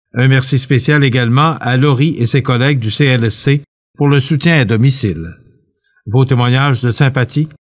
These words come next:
peuvent se traduire par un don à la Fondation de l'Hôtel-Dieu de Montmagny ou à la Société canadienne du cancer.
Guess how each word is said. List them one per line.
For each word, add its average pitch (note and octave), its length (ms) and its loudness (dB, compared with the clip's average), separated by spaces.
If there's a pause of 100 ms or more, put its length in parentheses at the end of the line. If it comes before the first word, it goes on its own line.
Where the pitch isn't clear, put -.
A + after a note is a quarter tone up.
(200)
peuvent C#3 140 0
se C#3+ 100 0
traduire C#3 380 0
par C3 200 0
un C3 120 4
don C3 220 0 (120)
à A2+ 100 -2
la A#2+ 120 0
Fondation D3+ 460 0
de C#3 80 2
l'Hôtel-Dieu C3+ 560 2
de C3+ 100 2
Montmagny B2+ 540 2 (320)
ou E3 300 2
à C3 120 0
la C3 100 2
Société C3+ 460 0
canadienne B2 460 0
du B2 120 0
cancer. E2 680 -2